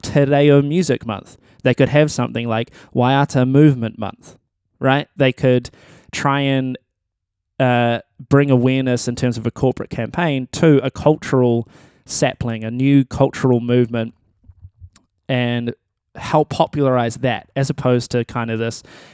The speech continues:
exercise in celebrating geography. Just an idea, just something to think about. Um,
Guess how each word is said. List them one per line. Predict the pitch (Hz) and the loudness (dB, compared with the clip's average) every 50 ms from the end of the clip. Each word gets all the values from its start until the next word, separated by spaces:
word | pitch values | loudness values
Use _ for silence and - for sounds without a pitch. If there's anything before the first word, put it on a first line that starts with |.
| _ _ | _ _
exercise | - 131 127 - - 120 - 127 117 113 117 110 | -6 -6 -6 -6 -8 -6 -4 -4 -2 -2 -4 -4
in | 117 117 | -6 -8
celebrating | - - 123 117 117 113 120 113 113 117 110 | -6 -4 -2 -2 -2 -2 -2 -4 -4 -6 -6
geography. | 110 - 117 110 101 - 104 - - - - _ _ _ _ _ _ _ _ _ _ _ _ _ _ _ _ _ | -2 0 0 0 0 -4 -8 -10 -10 -12 -14 _ _ _ _ _ _ _ _ _ _ _ _ _ _ _ _ _
Just | - - 254 240 - - - | -2 0 0 0 2 0 0
an | 196 175 | 0 0
idea, | 156 139 127 117 117 117 117 117 120 117 - _ _ _ _ _ _ _ _ _ - - - - | 0 0 -2 -2 -4 -4 -2 -2 -4 -4 -8 _ _ _ _ _ _ _ _ _ -20 -20 -4 0
just | - 226 196 - | 2 2 2 2
something | - 165 151 147 139 135 131 | 0 0 0 2 0 -2 -2
to | 123 117 | -2 -4
think | - - 120 117 123 | -4 -4 -6 -4 -4
about. | 117 117 120 117 113 113 120 _ _ _ _ - | -2 -2 0 -2 -2 -2 -6 _ _ _ _ -4
Um, | 135 123 120 120 120 120 123 120 120 127 | -2 0 2 2 0 0 -2 -4 -6 -8